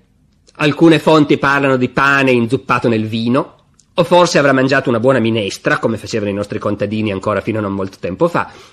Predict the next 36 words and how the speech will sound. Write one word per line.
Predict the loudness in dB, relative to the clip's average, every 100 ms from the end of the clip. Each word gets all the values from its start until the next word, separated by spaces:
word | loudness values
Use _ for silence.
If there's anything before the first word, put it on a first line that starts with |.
| _
Ma | -6
probabilmente | -2 2 2 2 2 0
quello | 0 2 2 2
era | 2
il | 0 0
breakfast, | -2 -2 -6 -12 -10 -10 -6
il | -2
modo | 2 2 2
per | 0
rompere | 2 4 4 2 0
il | 0
digiuno | -2 -4 2 4 4 2 -4 _
di | -4 0
una | 2
lunga | 2 2 0
mattinata. | -2 -6 -10 -10 -16 -20 _ -20 _ _ _ _ _ _ _
Poi | 2 2
la |
messa, | 0 -4 -8 -10 -12 _ _ _ _ _ _ _ _
e | 2
dopo | 2 2
la | 2
messa | 0 -2 -4
finalmente | -2 0 0 0 -4 -6 -6 -6 _ _ _
il | 0 0
pasto, | 0 -6 -6 -12 -14 -14 -4
il | -4
pasto | -4 -6 -4
principale. | -2 -2 -4 -8 -16 -18 -20 _ _ -20 -20 -20 _ -20 _
Questi | -6 -6
pasti | 0 0 -2 -4 -6
alla | -2 -2
corte | 2 2 2 -2
di |
Carlo | 0 0 2
Magno | 2 0 0 0 -2 -4